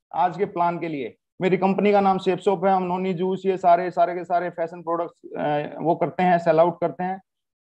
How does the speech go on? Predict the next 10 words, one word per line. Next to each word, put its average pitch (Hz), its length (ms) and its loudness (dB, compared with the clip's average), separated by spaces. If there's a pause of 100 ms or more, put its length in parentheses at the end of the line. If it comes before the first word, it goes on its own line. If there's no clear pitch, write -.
तो - 360 4 (440)
ये 226 580 4
जो 180 140 2
आप 196 400 2
prompt 214 300 4
दोगे 208 560 2
ये 208 140 0
आपको 208 340 4
reply 175 380 -2
देगा। 135 320 -10